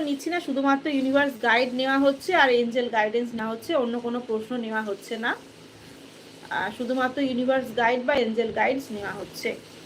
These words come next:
দিদিভাই, সামনে কি হতে পারবো, এরকমটা কেন মনে হয় দিদি? সামনে কি হতে পারবো,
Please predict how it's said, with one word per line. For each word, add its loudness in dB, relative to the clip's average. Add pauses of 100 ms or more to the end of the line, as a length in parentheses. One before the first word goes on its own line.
(3250)
দিদিভাই, 8 (140)
সামনে 6 (140)
কি 2 (100)
হতে 4 (140)
পারবো, 6
এরকমটা 2 (380)
কেন 0 (200)
মনে 0
হয় 0
দিদি? -6 (140)
সামনে 0 (180)
কি 2 (120)
হতে 4 (160)
পারবো, 2